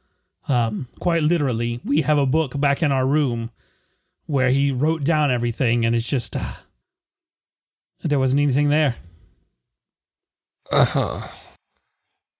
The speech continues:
Speaker 2: Eh, well, I, I mean, I guess if you've got an eight on your charm roll, then I won't question that, but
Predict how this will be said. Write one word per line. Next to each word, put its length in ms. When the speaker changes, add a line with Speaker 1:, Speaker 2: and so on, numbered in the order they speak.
Speaker 2:
Eh, 240
well, 260
I, 200
I 120
mean, 100
I 80
guess 320
if 140
you've 180
got 320
an 180
eight 300
on 160
your 120
charm 440
roll, 220
then 160
I 100
won't 320
question 460
that, 340
but 240